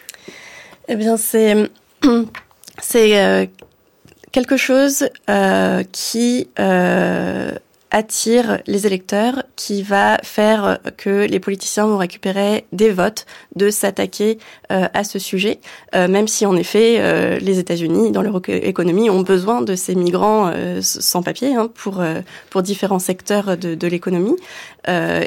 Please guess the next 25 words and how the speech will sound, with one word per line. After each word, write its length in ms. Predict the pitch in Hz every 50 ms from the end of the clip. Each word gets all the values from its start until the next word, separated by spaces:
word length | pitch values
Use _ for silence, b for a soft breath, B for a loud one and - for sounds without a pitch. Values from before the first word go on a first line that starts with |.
| - -
et 120 | 190 185
en 80 | 170 175
fait, 300 | - - 220 226 226 -
les, 360 | 208 190 185 175 175 170 170 170 175 180 -
notamment 340 | 185 180 180 196 196 208 220
les 120 | 214 185
républicains 680 | 185 208 208 202 - 208 196 196 190 - 233 240 240 240
vont 120 | 220 196
utiliser 420 | 185 185 - 196 185 180 185 208
toute 200 | 202 - - -
une 120 | - 220 196
rhétorique 640 | 185 202 214 208 - 214 208 208 208 214 202 - 185
autour 320 | 185 - - 208 208 196
de, 180 | 180 190 175 170
de 140 | 165 180
l'invasion, 880 | 170 170 185 202 208 196 202 202 196 196 202 196 196 196 196 202 202 202 B B B B B B - -
euh, 120 | 185 185
de 140 | 170 185 185
l'ouverture 640 | 175 185 214 208 208 196 185 - - - 220 202 190
des 100 | 196 196
frontières, 560 | 190 - 202 196 190 - - 196 190 190 190
des 80 | 190
frontières 560 | 185 185 - 190 190 - 208 196 185 185 185 -
ouvertes, 580 | - 214 208 190 190 208 196 190 196 - - - -
poreuses, 560 | - 220 220 214 202 208 202 202 208 202